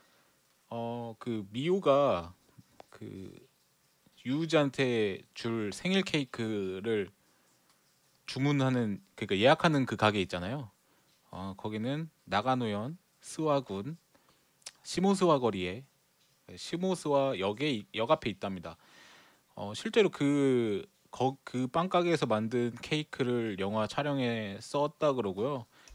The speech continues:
그 가게 벽마다 그 포스터나,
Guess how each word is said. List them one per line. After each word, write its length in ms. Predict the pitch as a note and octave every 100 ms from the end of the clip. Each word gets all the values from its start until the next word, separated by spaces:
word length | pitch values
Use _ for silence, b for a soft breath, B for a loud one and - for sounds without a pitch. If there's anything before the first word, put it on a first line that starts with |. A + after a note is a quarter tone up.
| B B B B B B _ -
그 320 | A#2 G2+ F#2
가게 540 | - A2 D3 C#3+ A2+ E2
벽마다 840 | - G#2 B2+ C3 B2+ D3+ A#2+ E2+ F2 _ _
그 260 | - G#2+ F#2+
포스터나, 800 | - G3+ - - C#3+ C#3 B2+ F2